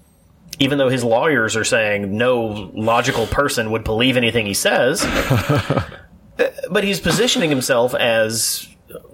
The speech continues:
Speaker 1: "Oh, I'm tell-, I'm, I'm giving you the info." Like,
Speaker 2: Inf-
Speaker 1: if, if he positioned himself as fucking J K Rowling, it'd be a completely different fucking story.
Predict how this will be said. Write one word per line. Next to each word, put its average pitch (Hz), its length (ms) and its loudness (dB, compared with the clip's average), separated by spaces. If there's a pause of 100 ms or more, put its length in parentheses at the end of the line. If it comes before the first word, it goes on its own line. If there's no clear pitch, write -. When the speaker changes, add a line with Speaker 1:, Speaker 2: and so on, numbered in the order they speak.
(220)
Speaker 1:
"Oh, 123 160 2
I'm 104 140 -2
tell-, 131 200 0
I'm, 117 220 0
I'm 101 500 -2 (480)
giving 151 200 0
you 147 80 2
the 135 160 2
info." 98 680 0 (2250)
Like, 151 160 2
Speaker 2:
Inf- 143 120 -2
Speaker 1:
if, - 80 -4
if - 100 -2
he 214 80 0
positioned 185 400 0
himself 131 400 0
as 123 100 -4
fucking 120 300 0
J 135 220 2
K 151 180 2
Rowling, 131 500 2
it'd 240 80 -8 (560)
be 339 140 2
a 262 60 2
completely 311 680 -2
different 294 180 0
fucking 294 220 0
story. 160 560 0